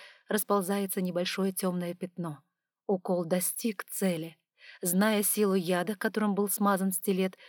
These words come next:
Зоя поняла, что всё кончено, и, не опуская клинка,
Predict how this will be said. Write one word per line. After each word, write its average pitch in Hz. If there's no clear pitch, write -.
Зоя 247
поняла, 220
что -
всё 185
кончено, 180
и, 180
не 165
опуская 175
клинка, 180